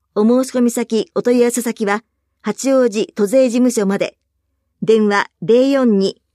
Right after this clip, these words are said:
六四四の一一一一番です。納期限、八月三十一日木曜日。市都民税普通徴収第二期。国民健康保険税第二期。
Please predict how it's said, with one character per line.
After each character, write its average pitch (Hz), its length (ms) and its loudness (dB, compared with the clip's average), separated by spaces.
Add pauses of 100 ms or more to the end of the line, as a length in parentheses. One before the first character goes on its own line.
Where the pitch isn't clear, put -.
(120)
六 208 280 0
四 269 220 0
四 240 260 0
の 202 220 -2
一 269 320 -2
一 233 220 -2
一 254 220 -4
一 247 200 -4
番 214 160 -2
で 208 100 -2
す。 - 200 -6 (2000)
納 254 280 0
期 285 140 -4
限、 196 320 -2 (140)
八 - 260 -8
月 285 180 -4
三 285 220 -4
十 220 160 0
一 220 160 -4
日 214 220 -2
木 208 260 -4
曜 240 220 0
日。 165 160 -8 (760)
市 - 460 -8
都 220 100 -2
民 254 260 2
税 170 380 -2
普 - 80 -20
通 277 240 -2
徴 254 280 0
収 185 380 -2
第 233 280 -2
二 208 160 -2
期。 - 240 -12 (640)
国 233 260 -2
民 285 180 -2
健 277 180 -2
康 269 220 -2
保 262 100 -4
険 262 280 0
税 175 260 0
第 233 260 -2
二 202 140 0
期。 - 240 -10